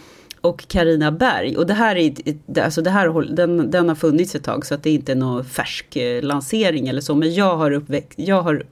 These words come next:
upptäckt den här kanske eventuellt sist i stan. Men så himla glad blev jag. Den fantastiska historien,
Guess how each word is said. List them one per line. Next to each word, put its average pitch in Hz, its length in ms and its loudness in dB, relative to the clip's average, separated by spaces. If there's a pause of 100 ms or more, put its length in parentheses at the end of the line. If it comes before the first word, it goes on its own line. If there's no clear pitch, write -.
(120)
upptäckt - 500 -4
den 143 160 0
här 117 140 -2
kanske 127 340 -6
eventuellt 123 640 -4
sist - 260 -10
i 139 40 -8
stan. 135 320 -4
Men 151 220 0 (480)
så 285 220 0
himla 196 500 4
glad 185 380 2
blev 117 260 -2
jag. 120 260 -2
Den 196 160 2
fantastiska 214 680 -2
historien, 156 600 2